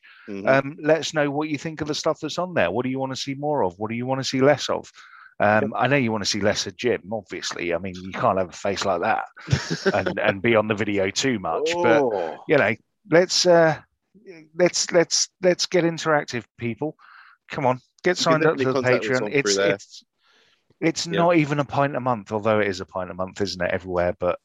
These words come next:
Speaker 2: north of Watford. So,
Speaker 1: Yeah.
Speaker 2: you know, it's one pint. Come on, chuck us a pint.
Speaker 1: <laughs>
Speaker 2: What are you doing? Come
Speaker 1: You can
Speaker 2: on. I
Speaker 1: also
Speaker 2: know there's loads of you out there listening. Sign up to the Patreon. We're doing good stuff, I promise.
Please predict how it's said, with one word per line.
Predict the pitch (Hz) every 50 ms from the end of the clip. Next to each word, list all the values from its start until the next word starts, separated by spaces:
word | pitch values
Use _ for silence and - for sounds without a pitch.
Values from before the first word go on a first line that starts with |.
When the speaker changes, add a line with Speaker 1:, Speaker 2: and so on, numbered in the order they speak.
| _ _ _ _ _ -
Speaker 2:
north | 95 104 101 92 - -
of | 95
Watford. | 90 90 95 92 - - - 90 85 - -
So, | - - 90 85 90 90 - _ - - - - - -
Speaker 1:
Yeah. | 90 160 156
Speaker 2:
you | - 95
know, | 92 92 - -
it's | - 160 156 - -
one | 123 113 123 120 113 107 104 98
pint. | - - 95 87 82 87 82 _ _ -
Come | - - 87 85
on, | 82 85 85 82 80 82 80 - _ _ - - - - - _ - -
chuck | - 156 143 - -
us | 123 - -
a | 110
pint. | - - - - 98 95 95 87 82 85 _ -
Speaker 1:
<laughs> | - 120 - _ - - - _ -
Speaker 2:
What | - 170 165
are |
you | 139 117
doing? | - - 117 104 104 104 101 98 101 98 92 90 - - _ _ _ -
Come | - - 175
Speaker 1:
You | 156 127
can | 123
Speaker 2:
on. | 123 120 120 120
I |
Speaker 1:
also | 127 135
Speaker 2:
know | 131 151
there's | 143 139 127 113
loads | 113 117 120 120 113 -
of | 107 107
you | 104 107
out | 104 101 104 101
there | 98 101 101
listening. | 101 101 - - - 101 95 92 90 _ - - - - - _ -
Sign | - - 175 190 180 160
up | 160 151
to | - -
the | 135
Patreon. | 113 - 110 113 107 - - - 104 95 90 90 85 _ _ -
We're | 143
doing | 147 180 196 196 160
good | 131 139 131 -
stuff, | - - 117 98 82 - -
I | 98
promise. | - - 123 113 101 90 80 - - -